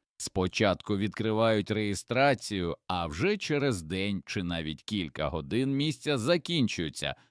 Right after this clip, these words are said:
Тож, якщо ви відповідаєте критеріям, дійте прямо зараз.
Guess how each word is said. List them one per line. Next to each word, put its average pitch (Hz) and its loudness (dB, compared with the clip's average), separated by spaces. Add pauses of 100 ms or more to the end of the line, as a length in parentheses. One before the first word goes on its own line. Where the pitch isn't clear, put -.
(280)
Тож, 135 4
якщо 127 2
ви 110 2
відповідаєте 80 -4
критеріям, 127 0
дійте 135 0
прямо 117 2
зараз. 80 -2